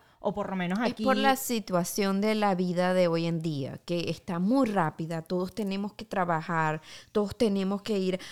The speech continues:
Speaker 2: ah, rápido, y
Speaker 1: Y hay
Speaker 2: entonces no les
Speaker 1: algo,
Speaker 2: dedicas
Speaker 1: algo,
Speaker 2: tiempo.
Speaker 1: algo que yo por lo menos admiro, admiro de ti, y es que tú hayas tomado esa decisión de decir, "Mira, yo me voy a quedar con mis muchachos", y eso es lo que yo siempre digo, yo llego a tener niños y yo digo,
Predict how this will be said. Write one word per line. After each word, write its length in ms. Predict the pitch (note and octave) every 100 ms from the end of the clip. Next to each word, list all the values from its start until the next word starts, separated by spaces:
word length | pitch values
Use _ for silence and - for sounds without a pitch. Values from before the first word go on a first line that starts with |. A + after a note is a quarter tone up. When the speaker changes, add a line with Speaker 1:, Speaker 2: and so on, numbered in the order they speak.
| B3+
Speaker 2:
ah, 120 | - -
rápido, 640 | G#3 A3+ A3+ F#3+ - F#3
y 60 | F#3+
Speaker 1:
Y 100 | F#3+
hay 160 | G#3+ G3+
Speaker 2:
entonces 140 | G#3 A3+
no 180 | B3+
les 120 | D#4 -
Speaker 1:
algo, 60 | C#4
Speaker 2:
dedicas 200 | F3+ F#3+ F#3+
Speaker 1:
algo, 180 | G#3+ D4
Speaker 2:
tiempo. 200 | E3+ G3
Speaker 1:
algo 300 | G3+ C#4+ D4+
que 240 | A3 F#3+
yo 340 | F#3+ G3+ A3 A3
por 160 | B3+
lo 60 | G#3+
menos 300 | F3+ F3 G3+
admiro, 560 | G3+ E3 D#3+ D#3+ F3 G#3
admiro 340 | E3 E3+ E3 F3
de 120 | A3
ti, 320 | - G#3+ B3+
y 60 | F#3+
es 120 | D#3
que 260 | - E3+ E3 -
tú 180 | F3+
hayas 240 | F3 E3+ F3+
tomado 280 | G3 D3+ D#3
esa 180 | D#3 G3+
decisión 420 | F#3+ E3 F3+ G3
de 80 | F3+
decir, 400 | D#3+ - D#3+ -
"Mira, 440 | - G3+ E3+ D#3+ - F3
yo 160 | F3 F3
me 120 | E3+
voy 60 | F3+
a 40 |
quedar 260 | A3+ G#3 F#3+
con 100 | A3
mis 100 | A#3+
muchachos", 760 | C4 C4 B3 F3 D#3+ G#3 A3 B3+ _ _ _ _
y 80 | G3
eso 160 | F3 F#3
es 60 | G#3
lo 60 |
que 100 | A#3
yo 80 | F3
siempre 260 | E3 F#3 A3+
digo, 140 | G3
yo 60 | E3
llego 140 | E3+
a 40 | A3
tener 380 | C#4 G#3+ A3+ -
niños 480 | A#3 B3 C4 C4+ C4
y 60 | G3+
yo 40 |
digo, 240 | F#3 F#3